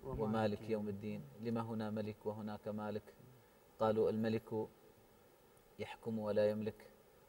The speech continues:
Speaker 2: والمالك، آه، يملك ولا يحكم، فالله ملك ومالك
Speaker 1: ومالك.
Speaker 2: يحكم ويملك." يعني من هذه ال-، ال-، التعابير الجميلة التي تضيف للإنسان في، في قراءته ل-، أو في دراسته للقراءات.
Speaker 1: طيب،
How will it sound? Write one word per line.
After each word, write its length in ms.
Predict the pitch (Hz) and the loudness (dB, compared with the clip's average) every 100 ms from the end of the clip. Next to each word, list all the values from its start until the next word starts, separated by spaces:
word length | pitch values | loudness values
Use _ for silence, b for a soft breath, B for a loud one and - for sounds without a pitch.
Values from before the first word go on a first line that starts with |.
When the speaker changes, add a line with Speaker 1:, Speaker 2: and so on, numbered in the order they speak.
| - - | -14 0
Speaker 2:
والمالك، 760 | 104 104 113 113 113 - 117 - - - - - - - - - | 0 2 2 2 2 -2 -4 -6 -16 -20 -20 -20 -20 -20 -18 -4
آه، 300 | 101 101 101 | 2 4 4
يملك 600 | 101 113 110 117 - 113 - - | 4 4 4 2 0 -4 -4 -6
ولا 240 | 110 107 107 | 0 4 4
يحكم، 320 | 107 - 110 | 2 -4 -8
فالله 420 | - 110 110 110 | -4 -2 -2 -2
ملك 280 | 110 110 - - | -4 -4 -6 -10
ومالك 400 | 104 104 107 107 | -8 -6 -4 -4
Speaker 1:
ومالك. 140 | 107 104 | -6 -8
Speaker 2:
يحكم 400 | - - 107 107 | -8 -8 -8 -4
ويملك." 480 | 85 107 107 107 - - B B B | 0 0 0 -4 -8 -14 B B B
يعني 160 | 143 | 0
من 100 | 143 | 2
هذه 360 | 139 147 120 117 | 2 2 2 0
ال-، 240 | 101 98 - | -2 -4 -10
ال-، 160 | 104 | -10
التعابير 520 | 90 - 101 107 117 | -6 0 2 2 2
الجميلة 420 | 110 107 113 135 113 | 2 0 2 2 2
التي 260 | 110 - | -2 -4
تضيف 360 | - 113 123 110 | -6 0 0 0
للإنسان 500 | 101 107 - 113 113 - B B B B | -12 -8 -4 -4 -4 -6 B B B B
في، 140 | - - - | 4 2 0
في 80 | 123 | -2
قراءته 800 | - 117 113 117 - 107 113 104 | 4 6 6 2 -6 -6 -6 -4
ل-، 260 | 104 101 101 | -6 -6 -4
أو 260 | 98 90 110 | -2 0 0
في 160 | 120 | 2
دراسته 520 | 110 107 107 117 - | 6 6 4 0 -4
للقراءات. 640 | 107 98 95 - 95 - 95 - - - | -4 -4 -6 -6 -6 -6 -10 -16 -20 -10
Speaker 1:
طيب، 120 | - | -6